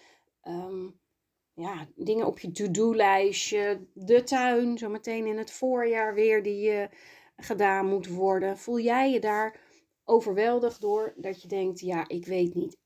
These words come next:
eens waar ik nu moet beginnen"? Nou, blijf dan lekker hangen. Want ik hoop je met, eh, deze podcast, eh,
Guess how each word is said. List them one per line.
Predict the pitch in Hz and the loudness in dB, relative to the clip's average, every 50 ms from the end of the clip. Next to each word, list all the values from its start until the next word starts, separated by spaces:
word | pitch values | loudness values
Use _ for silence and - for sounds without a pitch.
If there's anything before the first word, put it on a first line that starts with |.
| _ _ _ | _ _ _
eens | 254 285 320 330 349 392 415 - - - - - - _ _ | 6 8 10 10 10 8 6 2 -2 -10 -12 -14 -18 _ _
waar | - - 196 220 220 220 - | -20 -12 -8 -8 -6 -6 -6
ik | 180 175 185 | -8 -10 -10
nu | 196 214 220 | -10 -10 -8
moet | 214 208 196 - | -8 -10 -10 -10
beginnen"? | - 175 - - 165 160 151 131 - - - _ _ _ _ _ | -12 -12 -10 -8 -8 -8 -8 -10 -14 -18 -20 _ _ _ _ _
Nou, | 190 170 - - _ - _ | -10 -10 -10 -10 _ -20 _
blijf | - 202 208 214 208 | -8 -8 -8 -8 -8
dan | - 247 247 247 | -6 -4 -4 -2
lekker | 240 226 - 185 175 | -4 -4 -6 -8 -10
hangen. | 185 202 240 262 269 294 330 - - _ _ _ _ _ _ _ _ _ _ _ _ _ _ _ - - - - _ | -10 -8 -6 -4 -2 -2 -2 -4 -8 _ _ _ _ _ _ _ _ _ _ _ _ _ _ _ -20 -20 -20 -20 _
Want | - 196 196 | -8 -6 -6
ik | 202 226 | -4 0
hoop | 220 214 214 214 | 0 0 0 0
je | - - 202 | -2 -4 -4
met, | 196 185 175 175 - - | -4 -4 -6 -8 -8 -8
eh, | 180 160 165 185 - - - - _ _ _ _ | -6 -6 -6 -8 -10 -14 -20 -20 _ _ _ _
deze | - - 220 240 240 247 - | 2 4 4 4 4 -2 -4
podcast, | - 220 214 - - _ 190 185 180 190 - - - - - _ _ _ _ _ _ _ _ _ _ _ _ _ _ _ _ _ _ | -4 -4 -4 -4 -8 _ -8 -8 -6 -6 -8 -12 -16 -18 -20 _ _ _ _ _ _ _ _ _ _ _ _ _ _ _ _ _ _
eh, | - 196 185 165 160 | -10 -10 -10 -10 -12